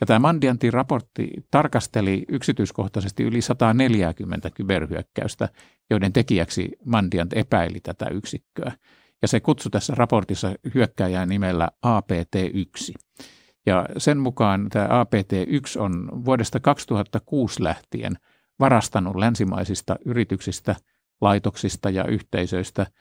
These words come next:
yliopistoista tuotesuunnittelutietoja, tuotantokaavioita, testituloksia, toimintasuunnitelmia, hinnoitteluarvioita, erilaisia kumppanuussopimuksia, yhtiön johdon sähköpostia,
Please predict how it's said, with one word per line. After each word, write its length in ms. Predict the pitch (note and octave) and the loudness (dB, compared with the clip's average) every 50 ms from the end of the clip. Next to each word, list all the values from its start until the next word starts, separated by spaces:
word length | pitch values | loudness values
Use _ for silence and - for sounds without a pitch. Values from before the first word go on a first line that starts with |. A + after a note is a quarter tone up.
| _ _ _ _ - | _ _ _ _ -4
yliopistoista 880 | G2+ F#2+ F2+ F#2+ E2+ - F#2 E2+ - - - G2+ F2+ - - - F#2 - _ _ _ _ _ - | -2 0 0 0 0 -2 -2 -4 -4 -4 -4 -4 -4 -4 -4 -6 -6 -6 _ _ _ _ _ 2
tuotesuunnittelutietoja, 1400 | - B2 A#2+ F#2+ A#2 - - - A#2 G#2 G2 F#2 - - G2 F#2 G2 F#2+ - G#2+ F#2 F2+ F2 - G2 F2+ F2+ - | 4 4 4 4 2 0 0 0 0 0 0 -2 -4 -4 -4 -2 -2 -2 -2 -2 -2 -2 -2 -2 -2 -2 -2 0
tuotantokaavioita, 1080 | - C3+ A#2+ A2+ G#2 - G2 F#2+ - G2+ F#2+ - F#2+ F2 F2 F2 F2 F2 F2 E2+ - F#2 - - | 2 2 4 4 4 2 0 -2 -4 -6 -6 -4 -4 -2 -2 -2 -2 -4 -4 -4 -6 -6 -4 0
testituloksia, 880 | C3 A#2+ A#2 - - A2+ - - - G2+ F#2 E2 D2+ - - - G#2+ - _ | 0 0 0 0 -4 -6 -6 -6 -8 -8 -8 -8 -8 -10 -12 -12 -12 -8 _
toimintasuunnitelmia, 840 | - B2 A#2+ A2+ G#2+ - G#2 G2 - G#2+ F#2+ F2 F#2+ F2 F#2 F2+ E2+ | 0 2 4 4 2 2 0 -2 -2 -4 -4 -4 -4 -4 -2 -2 0
hinnoitteluarvioita, 1120 | F2+ A#2+ B2 B2 G#2 F#2 F#2+ - - G2 F#2+ F#2 F2+ F2+ F2+ E2+ F2 E2+ F2 - - F#2+ - _ _ _ _ _ _ _ _ - | 0 0 0 0 0 -2 -4 -4 -4 -2 0 0 0 -2 -2 -2 -4 -4 -4 -2 -4 -4 -6 _ _ _ _ _ _ _ _ -2
erilaisia 500 | A#2+ A2+ A#2 A2 G2+ G2 F#2+ - A2 F2 | 0 2 2 4 4 2 2 2 -2 -2
kumppanuussopimuksia, 1300 | - - B2+ A#2+ A2 - - G#2 G2 F#2 F2+ - - F#2+ - - G2 E2+ E2+ E2+ - - - G2 F2+ - - _ _ _ _ _ _ _ _ _ _ - | 0 2 2 2 2 2 2 2 2 0 -2 -4 -4 -6 -4 -2 -2 -4 -4 -6 -6 -6 -4 -4 -4 -6 -8 _ _ _ _ _ _ _ _ _ _ -2
yhtiön 400 | C3+ A#2+ - - - F#2+ F#2 G2+ | -2 -2 -2 0 0 0 2 2
johdon 320 | G#2+ A2 A#2 G#2+ G2+ F#2+ | 2 2 2 2 0 0
sähköpostia, 920 | - - A2+ G#2 - - G2 - - - - - - - F#2+ F2 D#2+ E2 | 2 2 2 2 2 -2 -6 -4 -4 -8 -8 -8 -4 -2 -2 0 0 -2